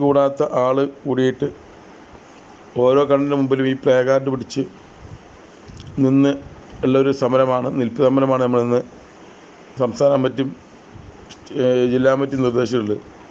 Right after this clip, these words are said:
ആ സമരം പത്ത് മണി മുതൽ പന്ത്രണ്ട് മണി വരെ ഇന്ന് നമ്മൾ നടത്തപ്പെടുകയാണ്.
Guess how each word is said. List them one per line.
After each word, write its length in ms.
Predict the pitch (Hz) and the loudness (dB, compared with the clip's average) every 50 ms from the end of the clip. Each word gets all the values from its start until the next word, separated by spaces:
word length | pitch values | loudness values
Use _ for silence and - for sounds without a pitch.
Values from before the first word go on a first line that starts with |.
| - - - - - - - - - - - - - - 127 | -20 -20 -20 -20 -20 -20 -20 -20 -20 -20 -20 -18 -12 -6 -4
ആ 40 | 127 117 - | -4 -2 -2
സമരം 240 | 135 135 139 139 135 - 131 | 0 2 2 2 2 0 -2
പത്ത് 160 | - - - 160 | -2 -2 -2 0
മണി 100 | 147 143 | 0 2
മുതൽ 140 | 143 135 123 | 0 0 0
പന്ത്രണ്ട് 320 | 135 135 131 131 135 147 143 | 0 0 0 0 0 2 2
മണി 120 | 139 135 131 | 2 2 2
വരെ 160 | 123 123 131 127 - - - - - - - - - - - - - - 143 | 2 0 0 -2 -6 -20 -20 -20 -20 -20 -20 -20 -20 -20 -20 -18 -10 -6 -2
ഇന്ന് 120 | 127 135 139 131 | 0 2 2 2
നമ്മൾ 180 | 131 131 131 139 - - - - - - - - - - - - - - - - - - - - - - - - - - - 143 | 2 0 0 -2 -2 -10 -20 -20 -20 -20 -20 -20 -20 -20 -20 -20 -20 -20 -20 -20 -20 -20 -20 -20 -20 -20 -20 -20 -20 -10 -6 -4
നടത്തപ്പെടുകയാണ്. 640 | 139 127 110 - 151 131 120 123 117 104 95 92 | -4 -4 -2 -2 -2 0 0 0 0 0 -2 -4